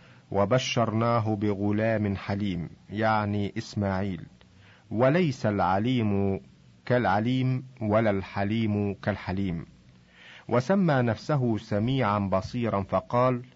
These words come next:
"إن الله يأمركم أن تؤدوا الأمانات إلى أهلها، وإذا حكمتم بين الناس أن تحكموا بالعدل، إن الله نعم ما يعظكم به،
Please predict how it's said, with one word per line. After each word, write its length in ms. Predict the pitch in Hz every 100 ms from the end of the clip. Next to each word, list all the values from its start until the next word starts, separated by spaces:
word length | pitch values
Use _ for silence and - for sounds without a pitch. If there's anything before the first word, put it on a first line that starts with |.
| - _ _ - - -
"إن 160 | 110 110
الله 460 | 110 120 135 127 123
يأمركم 640 | 117 113 131 127 127 113
أن 220 | 104 113
تؤدوا 520 | 117 104 127 123 107 107
الأمانات 840 | 98 104 107 101 107 113 117 -
إلى 380 | 107 - 127 120
أهلها، 840 | 107 101 101 92 110 110 110 107 - - - - -
وإذا 560 | 101 - 120 110 107
حكمتم 680 | 98 110 - 110 110 104 104
بين 260 | 104 107 101
الناس 500 | 101 101 104 104 113
أن 300 | 95 104 101
تحكموا 640 | 101 - - 107 101 98
بالعدل، 680 | 95 104 92 107 107 107 107 - - - -
إن 200 | 110 110
الله 540 | 101 98 104 104 104 104
نعم 300 | 98 92 110
ما 320 | 107 101 101
يعظكم 680 | 98 98 101 107 - 101
به، 140 | 101